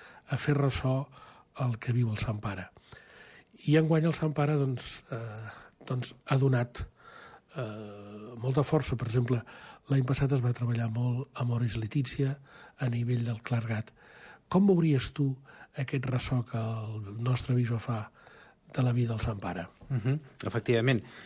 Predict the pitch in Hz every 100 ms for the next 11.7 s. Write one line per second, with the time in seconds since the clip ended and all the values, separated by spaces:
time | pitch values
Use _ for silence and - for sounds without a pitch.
0 | - - - 131 127 139 160 143 131 131
1 | 127 120 117 - - - - 107 120 117
2 | - 107 110 127 123 - 110 107 107 -
3 | 107 107 123 101 - 104 95 92 104 98
4 | 101 92 131 - 135 120 - 113 107 101
5 | 113 127 131 113 95 101 98 95 92 92
6 | 92 _ - _ - - - 92 - 98
7 | 104 107 110 117 98 - - 120 123 123
8 | 120 113 107 104 - 135 113 101 95 -
9 | 104 - 107 - 98 - 139 143 - -
10 | - - - - - - 110 110 104 98
11 | - - 131 117 107 170 143